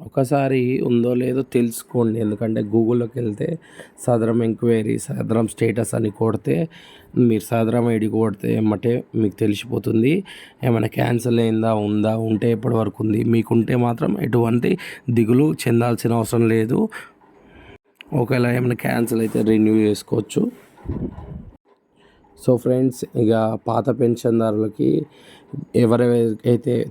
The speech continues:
తీసుకుంటున్నారో, తీసుకున్నా అని కామెంట్ చేయండి. తీ-, ఎవరెవరికి రాలేదో రాలేదని కామెంట్ చేయండి.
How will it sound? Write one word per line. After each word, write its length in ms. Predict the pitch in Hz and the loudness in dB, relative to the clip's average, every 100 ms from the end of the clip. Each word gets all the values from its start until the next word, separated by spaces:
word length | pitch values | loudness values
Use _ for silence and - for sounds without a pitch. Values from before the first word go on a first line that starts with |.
| - | 0
తీసుకుంటున్నారో, 960 | 120 117 - 135 120 120 110 120 - - - - - | 0 0 2 2 2 0 0 -2 -4 -8 -16 -12 0
తీసుకున్నా 480 | 120 - 120 113 | 0 2 0 2
అని 220 | 113 117 110 | 2 0 0
కామెంట్ 460 | - 117 117 113 | 0 2 2 2
చేయండి. 240 | 110 110 117 | 2 0 -2
తీ-, 260 | - 113 | 0 0
ఎవరెవరికి 600 | - 107 113 113 101 110 | 2 2 2 2 0 -2
రాలేదో 400 | 107 104 104 107 | 0 0 0 -2
రాలేదని 400 | 110 107 104 110 | -2 -2 -2 -2
కామెంట్ 360 | - 127 107 104 | -4 -2 0 0
చేయండి. 400 | 104 107 123 | 0 0 0